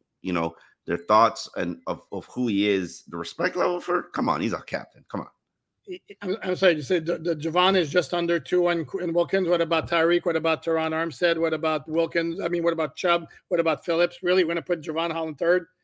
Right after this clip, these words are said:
Speaker 1: I think
Speaker 2: Behind
Speaker 1: he's in the top five of, of people that the organization respects.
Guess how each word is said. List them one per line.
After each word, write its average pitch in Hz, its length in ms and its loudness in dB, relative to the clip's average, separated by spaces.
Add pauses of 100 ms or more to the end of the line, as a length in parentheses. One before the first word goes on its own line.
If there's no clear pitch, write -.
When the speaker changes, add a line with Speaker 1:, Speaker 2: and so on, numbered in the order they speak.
(180)
Speaker 1:
I 107 120 8
think 175 140 4
Speaker 2:
Behind 180 80 4
Speaker 1:
he's 160 100 0
in 151 60 2
the 135 80 2
top 135 240 8
five 135 300 8
of, 92 220 -6
of 95 220 -4
people 104 260 -2
that 92 200 2
the 90 80 -2
organization 87 640 -2
respects. - 580 -8